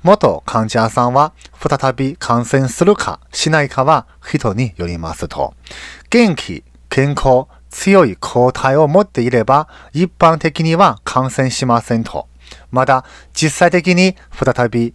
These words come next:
病気になった人は感染されたのか、あるいは実際的に完治していなかったのか、まだ明確されていないのが現状です。そして、再び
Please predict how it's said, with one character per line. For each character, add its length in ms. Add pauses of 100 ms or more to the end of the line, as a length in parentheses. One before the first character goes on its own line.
病 220
気 140
に 100
な 120
っ 60
た 140
人 300
は 200 (300)
感 320
染 220
さ 100
れ 80
た 100
の 140
か、 240 (160)
あ 100
る 120
い 80
は 260 (220)
実 240
際 100
的 220
に 180 (300)
完 300
治 260
し 100
て 240 (180)
い 60
な 140
か 100
っ 40
た 100
の 100
か、 220 (500)
ま 120
だ 220 (100)
明 180
確 280
さ 100
れ 120
て 140
い 40
な 120
い 40
の 100
が 260 (140)
現 220
状 200
で 120
す。 240 (500)
そ 220
し 80
て、 240 (240)
再 340
び 240